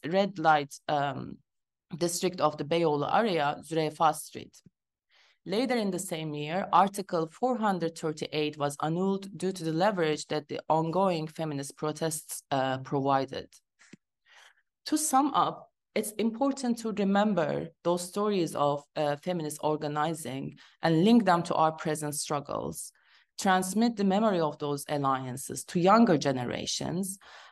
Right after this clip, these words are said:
and recognize the torn, uh,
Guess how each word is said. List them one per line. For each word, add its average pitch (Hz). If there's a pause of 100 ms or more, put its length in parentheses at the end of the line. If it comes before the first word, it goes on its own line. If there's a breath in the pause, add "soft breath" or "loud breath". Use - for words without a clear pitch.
(160)
and 180
recognize 202
the 165
torn, 220 (160)
uh, 165